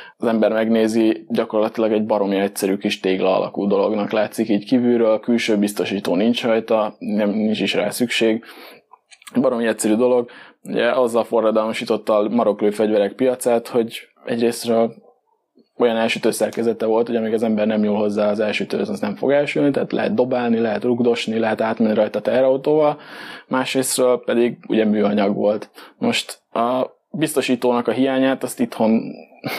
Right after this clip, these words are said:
a rendőrségnél egy kicsit aggodalommal fogadták, odakint megünnepelték, mert egy önvédelmi helyzetben vagy egy intézkedési szituációban nem egy kellemes dolog, amikor még, ö, ugye a stresszes helyzetben a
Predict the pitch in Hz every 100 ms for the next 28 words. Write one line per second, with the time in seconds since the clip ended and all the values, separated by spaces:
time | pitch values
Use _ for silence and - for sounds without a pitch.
0 | - 127 127 117 120 117 110 110 113 110
1 | - 151 110 110 101 123 143 151 147 147
2 | 143 147 151 147 151 147 - 123 - 110
3 | 113 113 113 104 - 131 123 123 117 117
4 | 113 - - _ _ - - - 107 113
5 | 120 107 110 107 117 127 123 120 113 113
6 | 113 110 104 101 - 104 104 110 117 117
7 | 120 120 123 120 120 120 117 110 - 110
8 | 104 104 117 113 113 110 - 110 113 107
9 | - - - - - - - - 104 104
10 | - - _ - 107 107 - - 113 -
11 | - 113 110 107 110 107 110 107 104